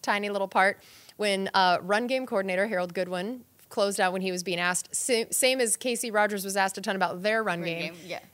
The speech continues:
Speaker 1: Harold Goodwin was asked a whole lot about the Bucs run game and why it hasn't gone as well as since the Dallas game and this and that. And the end of his whole long paragraph of all these things he talked about, he just said, "There's no need to panic." And I really liked that of just, he's like, "Guys,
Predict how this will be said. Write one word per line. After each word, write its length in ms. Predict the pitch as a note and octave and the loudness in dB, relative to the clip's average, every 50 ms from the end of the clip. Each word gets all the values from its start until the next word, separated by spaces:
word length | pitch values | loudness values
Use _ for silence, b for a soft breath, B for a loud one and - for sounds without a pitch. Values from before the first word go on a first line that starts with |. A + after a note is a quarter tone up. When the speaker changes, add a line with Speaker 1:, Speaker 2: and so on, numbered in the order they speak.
| _ _ | _ _
Speaker 1:
Harold 300 | - B3+ B3+ A#3+ A#3 G3+ | 0 2 2 2 2 2
Goodwin 220 | G3+ A3 G#3 G#3 G3+ | 0 0 0 0 -2
was 100 | G3+ G3+ | 0 2
asked 260 | F#3+ F3+ F#3 - - - | 2 2 2 0 -2 0
a 140 | F#3 G3+ G3 | 0 2 2
whole 160 | G#3+ G#3+ G#3+ | 4 2 2
lot 180 | G3+ G3 F#3 F#3 | 4 2 2 2
about 220 | F3+ F3+ F3 F3 - | 2 0 0 0 -2
the 60 | F#3 | -2
Bucs 260 | F3+ F3 F3 - - | -2 -2 -2 -2 -4
run 160 | G3 F3 F3+ | -4 -2 -2
game 260 | F3+ F3 F3+ F3 F3+ F3 | 0 -2 -2 -2 -2 -4
and 100 | F3 E3+ | -4 -4
why 160 | F3 F3+ F3+ | -4 -4 -4
it 80 | F3 F3+ | -4 -4
hasn't 240 | F#3 F3 F#3 F#3 | -4 -6 -6 -6
gone 160 | F#3 F3+ F3 F3+ | -6 -6 -6 -6
as 100 | F3 F3 | -6 -4
well 240 | F3 E3+ E3+ E3+ | -4 -2 -2 -2
as 100 | F3 F3 | -4 -4
since 240 | - - F#3 E3+ - | -4 -4 -6 -8 -8
the 100 | - E3+ | -8 -4
Dallas 340 | F3+ A3 A#3+ A#3+ A#3 A3+ A#3 | -2 0 0 0 0 -2 -2
game 220 | - A3+ G#3 G3+ G3 | -4 -4 -6 -6 -6
and 80 | F3+ G3+ | -6 -8
this 120 | G#3 - G#3+ | -8 -6 -4
and 80 | G3+ | -2
that. 160 | G3 F#3+ F3+ B B B B B | -2 -2 -2 B B B B B
And 160 | - G3 F#3+ | -6 -4 -4
the 100 | F3 - - - | -4 -4 2 2
end 240 | B3 C#4+ D4 D4 C#4 | 4 4 4 2 0
of 60 | A3+ | 0
his 140 | A3 G3 F3+ | 0 -2 -4
whole 220 | - - B3+ B3+ B3+ | 0 2 2 4 4
long 200 | B3 B3 A#3+ A#3+ | 4 2 2 0
paragraph 380 | A#3 G#3+ G#3 G3+ G3 F#3+ F3+ F#3 | 0 2 2 4 4 2 2 0
of 80 | E3+ | 0
all 160 | F3+ G3 G#3 | 2 2 2
these 160 | G3+ G3+ F#3+ - | 2 0 -4 -4
things 140 | G3 F#3 | -6 -6
he 80 | F3+ F3+ | -8 -8
talked 220 | F3 - F3+ F3 E3+ | -4 -4 -4 -4 -2
about, 160 | F3+ F3 E3 | -2 -2 -2
he 100 | F3 F3 | -2 -6
just 220 | E3 F3+ F3 - | -6 -4 -2 0
said, 380 | - F#3+ F3 E3+ E3 E3 F3 - b b b b b b b b _ _ _ _ - | 2 2 2 2 2 0 -4 -10 b b b b b b b b _ _ _ _ -10
"There's 280 | - E3 D#3+ D#3+ - | -8 -6 -6 -6 -8
no 220 | F3 E3 E3+ F3 F3 | -8 -8 -6 -6 -6
need 240 | F3+ F3+ F3 D#3+ - | -6 -6 -6 -8 -8
to 80 | - | -12
panic." 540 | D#3+ - - - - - - - - - _ _ B B B B B B B | -12 -10 -12 -12 -10 -12 -14 -14 -16 -20 _ _ B B B B B B B
And 160 | - - C4+ B3 | 0 2 4 4
I 160 | A#3 B3 A3 | 6 6 6
really 380 | A3+ A3 A#3 A#3 B3+ B3+ B3 | 6 6 6 6 6 6 6
liked 320 | A#3+ G#3 F#3+ G#3 G3+ - - | 6 6 4 2 0 -2 0
that 280 | F#3 F3 E3 E3+ - | 2 2 2 2 0
of 160 | F#3+ G#3+ G3 F3+ | 0 -2 -2 -4
just, 200 | - G3 F#3 - | -4 -4 -4 -2
he's 180 | A3+ G3 F#3+ G#3 | -4 -4 -2 0
like, 260 | G3 F3+ E3+ E3+ - | 2 2 0 0 0
"Guys, 500 | G3+ G3+ G#3+ A3 A3 A3+ - - - | 0 0 2 2 0 0 -2 -2 -4